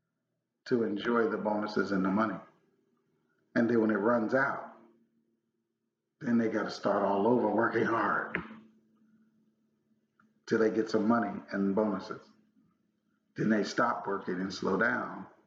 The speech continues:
to enjoy the money. And the, see, their financial position controls their activity and achievement.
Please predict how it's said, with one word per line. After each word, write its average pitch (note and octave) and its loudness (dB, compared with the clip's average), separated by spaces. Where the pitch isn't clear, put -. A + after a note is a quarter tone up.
to A2 0
enjoy G2+ 2
the F#2+ -4
money. G2 -2
And F#2 -2
the, G2+ 0
see, - 2
their A#2 2
financial B2+ -2
position G2+ -2
controls B2+ 2
their A2 0
activity A2 -2
and G2 -4
achievement. - -6